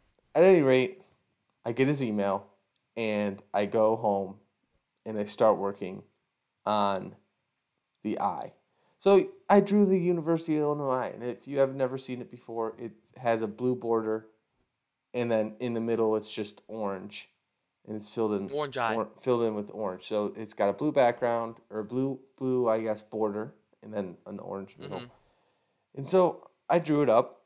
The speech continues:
Speaker 1: and I made it so that the outside would be about an inch wide. Um,
Speaker 2: Mm-hmm.
Speaker 1: and I can show you a picture here.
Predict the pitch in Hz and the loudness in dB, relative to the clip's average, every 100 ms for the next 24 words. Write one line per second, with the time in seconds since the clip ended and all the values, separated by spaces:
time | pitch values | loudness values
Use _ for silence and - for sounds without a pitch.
0 | _ 120 131 131 - 131 139 151 147 - | _ -4 0 0 0 0 2 0 0 -2
1 | 135 127 117 - _ _ _ 117 113 117 | 2 4 4 0 _ _ _ -2 2 2
2 | - 127 113 104 104 101 98 98 95 - | 2 2 2 0 -8 -6 -4 -4 -6 -10
3 | 110 104 - - _ _ 101 98 120 165 | -12 -10 -12 -12 _ _ 2 2 2 -2
4 | - _ _ _ _ - 113 104 101 101 | -12 _ _ _ _ -16 -10 -6 -6 -8
5 | 104 _ 127 120 127 160 139 - 120 101 | -14 _ -20 -6 -2 -2 -2 -2 0 0
6 | 113 107 101 101 95 | -4 -8 -8 -8 -10